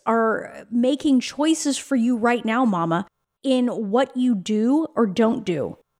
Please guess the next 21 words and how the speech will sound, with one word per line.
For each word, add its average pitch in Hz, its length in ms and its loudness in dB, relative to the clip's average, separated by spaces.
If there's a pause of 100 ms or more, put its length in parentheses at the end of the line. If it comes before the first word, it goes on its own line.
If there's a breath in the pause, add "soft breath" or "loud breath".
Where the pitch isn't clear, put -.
(120)
what 247 260 2
you 247 120 0
say 269 360 0
yes 254 420 -2
to 247 420 0 (280 loud breath)
or 214 180 2
no 214 340 2
to, - 380 -6 (220 loud breath)
what 233 260 -2
you 262 160 2
lie 220 380 0
to 277 180 -2
yourself 277 460 0
about, 240 420 0 (340)
and 240 200 2
whether 254 240 2
you'll 240 320 0
actually 254 500 0
use 226 400 2
your 226 140 0
mind 214 880 2